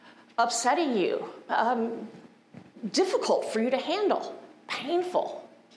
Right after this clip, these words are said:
enraging. Just, just check. A-, am I moving within this?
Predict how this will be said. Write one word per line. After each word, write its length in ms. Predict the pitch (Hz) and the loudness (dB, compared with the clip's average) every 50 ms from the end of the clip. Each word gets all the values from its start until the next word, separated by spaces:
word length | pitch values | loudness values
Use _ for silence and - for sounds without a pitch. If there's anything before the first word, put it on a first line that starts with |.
| - - - _ - _ _ _ - - _ - - - - - _ _ _ - | -20 -20 -20 _ -20 _ _ _ -20 -20 _ -20 -20 -20 -20 -20 _ _ _ -4
enraging. 680 | 190 208 226 269 370 392 392 330 185 277 - - - - - - - - - _ - _ _ _ _ _ _ - - _ - - _ _ _ _ _ _ _ _ _ _ _ _ _ _ _ _ _ _ _ - - - - - - - - - | -2 -2 0 2 2 2 2 2 0 -4 -6 -6 -10 -12 -16 -18 -20 -20 -20 _ -20 _ _ _ _ _ _ -20 -20 _ -20 -20 _ _ _ _ _ _ _ _ _ _ _ _ _ _ _ _ _ _ _ -20 -18 -16 -14 -14 -14 -16 -14 -2
Just, 340 | - 453 480 - - - - | 0 0 0 0 -2 -6 0
just 280 | - 480 480 - - - | 0 0 0 0 -2 -2
check. 320 | - 554 - - - - - - - - - - - - - - - _ _ - - - - - - - - - _ _ _ _ - - | -2 -2 -2 -2 -6 -10 -14 -16 -20 -20 -20 -20 -20 -20 -20 -20 -20 _ _ -20 -20 -20 -20 -20 -20 -20 -20 -20 _ _ _ _ -4 -2
A-, 440 | 277 285 - - - - - - - | 0 0 0 -2 -8 -12 -12 -4 0
am 100 | 247 277 | 2 4
I 100 | 285 285 | 4 6
moving 380 | 269 262 302 302 233 202 170 | 6 4 4 4 2 2 0
within 280 | 165 - - - 240 - | 0 -2 -4 -6 -8 -10
this? 380 | - - - - - - - | -10 -14 -14 -12 -12 -12 -14